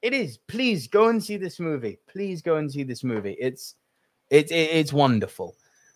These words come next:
So, guys, <laughs> hour fifteen in,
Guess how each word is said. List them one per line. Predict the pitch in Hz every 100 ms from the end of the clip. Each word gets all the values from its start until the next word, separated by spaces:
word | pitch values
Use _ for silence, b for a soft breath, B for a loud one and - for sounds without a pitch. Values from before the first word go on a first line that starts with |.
| _
So, | 208 220
guys, | 202 254 320 - - _ _ _ _ _ -
<laughs> | - 190 - _ _ _
hour | 147 185 180
fifteen | 190 - 190
in, | 202 165